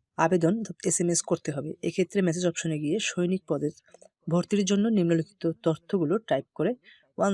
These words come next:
সিক্স ট্রিপল টু নম্বরে এসএমএস প্রেরণ করতে হবে। এবং সাধারণ প্রার্থীর ক্ষেত্রে এখানে দেখতে পাচ্ছেন আপনার প্রথম এসএমএস এবং উদাহরণ দেয়া রয়েছে। যেমন প্রথম এসএমএসটি মে-, প্রথম এসএমএস যে সৈনিক space three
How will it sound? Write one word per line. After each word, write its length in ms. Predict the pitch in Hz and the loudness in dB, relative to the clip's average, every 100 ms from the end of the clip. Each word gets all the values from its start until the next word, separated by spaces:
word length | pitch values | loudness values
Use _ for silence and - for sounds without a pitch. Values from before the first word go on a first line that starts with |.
| 180 | 2
সিক্স 160 | 170 - | 0 -2
ট্রিপল 240 | 165 175 165 | -2 0 -2
টু 60 | 156 | -4
নম্বরে 260 | 147 147 196 - | -4 -4 -4 -2
এসএমএস 400 | 185 - 165 180 - - | -2 0 0 -2 -4 -4
প্রেরণ 220 | 160 147 | -4 -2
করতে 300 | - 160 151 | -4 -4 -6
হবে। 220 | 135 - _ _ _ - _ _ | -8 -12 _ _ _ -20 _ _
এবং 120 | - 165 - | -6 -2 2
সাধারণ 300 | 180 202 208 | 4 4 2
প্রার্থীর 380 | 180 156 - 151 | 2 2 0 -2
ক্ষেত্রে 220 | 151 - 220 | -2 -2 -2
এখানে 180 | 160 156 151 | 0 -2 -4
দেখতে 180 | - - | -6 -6
পাচ্ছেন 200 | 143 160 151 | -6 -8 -6
আপনার 160 | 165 - | -6 -4
প্রথম 200 | 170 190 185 | -2 0 0
এসএমএস 280 | 185 214 - - _ _ | -2 -2 -4 -8 _ _
এবং 180 | 151 151 151 | -6 -4 -4
উদাহরণ 380 | 160 160 151 147 | 0 0 0 -2
দেয়া 160 | 143 135 | -2 -2
রয়েছে। 240 | 131 - - - - - _ - | -4 -6 -10 -12 -20 -20 _ -2
যেমন 320 | 175 185 160 226 _ _ _ - - | 2 2 0 -6 _ _ _ -6 -2
প্রথম 180 | 190 196 | 2 2
এসএমএসটি 340 | 180 175 - 180 | 0 -4 -4 -2
মে-, 200 | 165 - _ _ _ _ _ _ _ _ _ | -2 -6 _ _ _ _ _ _ _ _ _
প্রথম 200 | 202 208 214 165 | 0 0 0 0
এসএমএস 300 | 151 151 190 - | -2 -2 -4 -4
যে 60 | - | -4
সৈনিক 360 | - 196 208 208 - - | 0 0 0 -2 -2 -2
space 260 | - 165 - - | 0 -2 -4 -2
three 200 | 208 | 0